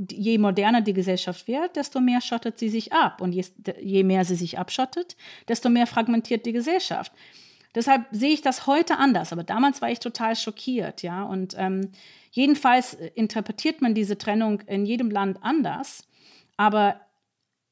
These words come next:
klar ist, dass diese Trennung fast überall eine Illusion ist, weil solange die Religion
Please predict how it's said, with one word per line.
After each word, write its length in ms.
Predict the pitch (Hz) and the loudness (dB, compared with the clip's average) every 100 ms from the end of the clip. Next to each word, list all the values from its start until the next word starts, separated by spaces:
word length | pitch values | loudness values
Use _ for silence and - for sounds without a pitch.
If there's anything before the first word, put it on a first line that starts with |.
| _ | _
klar 460 | - 240 294 330 - | 0 4 4 4 0
ist, 340 | 226 - - _ _ _ - | -4 -6 -10 _ _ _ -4
dass 160 | 220 | -2
diese 280 | - 202 214 | 0 0 -2
Trennung 440 | - 269 269 240 - _ _ | 2 4 6 4 0 _ _
fast 320 | - 220 - 277 | -4 -2 0 0
überall 360 | 240 196 185 | 2 4 2
eine 200 | - 190 | 2 0
Illusion 540 | 190 185 175 180 185 - | 2 0 0 -2 -4 -4
ist, 320 | 262 - - _ _ _ - | -6 -8 -16 _ _ _ -2
weil 400 | 190 185 185 - _ _ _ _ _ _ _ _ _ - | 0 2 0 -4 _ _ _ _ _ _ _ _ _ -6
solange 400 | 196 208 220 208 | 0 4 4 2
die 160 | 185 180 | 0 0
Religion 580 | 185 180 202 214 185 | 2 2 2 2 0